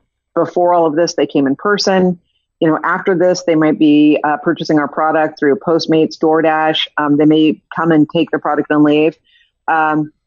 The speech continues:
that doesn't ne-, necessarily mean they're invested in our loyalty program itself, um, which basically is an opt-in system where you have, you know, your name in there and, and your, uh, your meals are being sort of recorded.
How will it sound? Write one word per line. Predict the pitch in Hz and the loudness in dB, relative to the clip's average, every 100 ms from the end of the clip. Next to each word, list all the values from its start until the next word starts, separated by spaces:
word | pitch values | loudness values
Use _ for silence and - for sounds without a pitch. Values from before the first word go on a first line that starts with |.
| _ | _
that | 196 | -2
doesn't | 285 277 208 | 0 0 0
ne-, | 214 - | -2 0
necessarily | 196 190 180 190 175 | -2 -2 -2 2 2
mean | 165 170 | 2 2
they're | 160 151 | 2 2
invested | 147 156 - 156 | 0 -2 -2 -2
in | 147 | 0
our | 147 | 0
loyalty | 135 147 147 147 | 0 2 0 -2
program | - 156 131 127 | -4 -4 -2 -2
itself, | - - - - - - _ _ _ _ - | -2 -4 -4 -6 -12 -20 _ _ _ _ -6
um, | 156 156 151 151 | -2 0 2 2
which | 175 - | 2 0
basically | 175 170 180 170 170 165 | 0 0 0 0 2 2
is | 156 | 2
an | 151 151 | 0 0
opt-in | 147 160 165 165 151 | -2 -2 0 0 0
system | 175 151 160 160 | -2 -2 0 2
where | 147 151 | 4 4
you | 151 | 2
have, | 156 151 160 151 | 0 -2 -2 0
you | 160 | 0
know, | 151 | 2
your | 156 | 2
name | 151 156 156 | 2 2 2
in | 156 156 | 2 2
there | 156 156 151 | 2 2 2
and, | 147 - | 0 0
and | 151 147 | 2 2
your, | 147 135 - | 2 -2 -2
uh, | 147 139 135 135 - | 0 2 0 0 -4
your | 170 156 147 147 135 _ _ _ | -6 -2 0 -2 -6 _ _ _
meals | 170 175 175 175 160 | 2 2 2 2 2
are | |
being | 151 147 | 2 2
sort | 143 156 | 2 -2
of | 147 | -2
recorded. | 139 - 139 107 | -4 -2 -2 -2